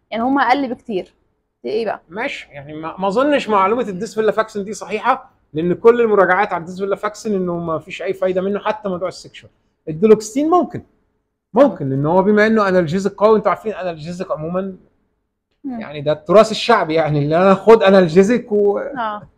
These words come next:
Speaker 1: ماشي. اوكي، قال لك الفينلافاكسين، احنا فين دلوقتي؟ فينلافاكسين كيس ريبورت اوف بريست، اه في كيس ريبورت مع الفينلاكس-، آه، مع الفينلافاكسين في البريست انلارجمنت وبين واللي هو syndrome of inappropriate antidiuretic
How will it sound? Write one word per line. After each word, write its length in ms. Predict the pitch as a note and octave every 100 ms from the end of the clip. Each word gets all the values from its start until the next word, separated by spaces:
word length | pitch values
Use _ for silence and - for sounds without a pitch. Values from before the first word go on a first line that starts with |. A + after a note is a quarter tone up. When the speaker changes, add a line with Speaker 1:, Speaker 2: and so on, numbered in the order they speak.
| F#3 B3+
Speaker 1:
ماشي. 320 | A#3+ A#3+ _ _ _ - D#4+ _ _ _ _ _ _ _ _ _ _
اوكي، 960 | A#3 A#3+ A#3+ A#3 A#3 A3+ - G3+ F#3+ G3 -
قال 120 | C#4+
لك 100 | C#4+
الفينلافاكسين، 1500 | C#4+ B3+ B3 A#3+ A#3+ A#3 A#3 D#4 C4+ D#4 D#4+ - D#4+ D#4 C#4+ - _
احنا 120 | B3+ -
فين 160 | C4
دلوقتي؟ 200 | A#3 G#3 - _ _ _ _
فينلافاكسين 460 | D4 D4 D4+ D4+ C#4
كيس 140 | C#4+
ريبورت 180 | D4+ C#4+
اوف 100 | C4 -
بريست، 200 | C4+ - _ _ B3+
اه 100 | B3+
في 140 | E4+
كيس 180 | E4+ D#4+
ريبورت 260 | E4 D#4
مع 160 | C#4 B3
الفينلاكس-، 400 | C4+ C#4 D#4 C4+ -
آه، 120 | G#3+
مع 300 | A3 A#3 A#3
الفينلافاكسين 600 | A3+ C#4+ C4+ D#4 - F4+
في 100 | -
البريست 520 | C#4 B3 A3 C#4+ -
انلارجمنت 680 | B3 B3+ C#4+ F4+ F4 F#4 F4+ -
وبين 580 | B3 A#3+ B3+ D#4+ G4 F#4+
واللي 1500 | F#4 C#4 A#3+ A3+ A3 A3 G#3 G#3 G3+ F3 - - G#3+ G#3+ A3+
هو 80 | A#3+
syndrome 380 | - A#3 C4+ B3+
of 40 | A#3+
inappropriate 800 | A#3 G#3 A3+ C4 B3+ A#3 A#3 -
antidiuretic 600 | G#3+ G3+ A#3+ A3+ A#3 A#3+